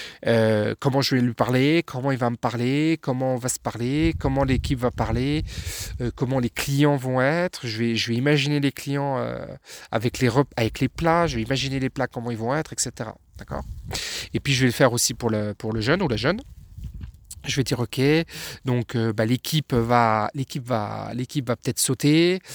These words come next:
Euh, en même temps, lui va, euh, puisqu'il est créa-, cré-, créatif dans, dans la créativité,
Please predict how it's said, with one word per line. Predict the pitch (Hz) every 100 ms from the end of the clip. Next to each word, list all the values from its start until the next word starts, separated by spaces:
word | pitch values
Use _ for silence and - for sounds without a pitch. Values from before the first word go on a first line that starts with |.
| - - - 117
Euh, | 117 117 123 120 120 110 110 113 107 113 113 -
en | 131
même | 135 139
temps, | 131 151 143 127 117 _
lui | 165 147 156
va, | 127 - _ _ _ _ _ 107
euh, | 127 123 120
puisqu'il | - - 131
est | 120
créa-, | - 139 127 127
cré-, | - 123 -
créatif | - 135 - - 147 -
dans, | 143 127
dans | 127
la | 131
créativité, | - 131 139 131 - 151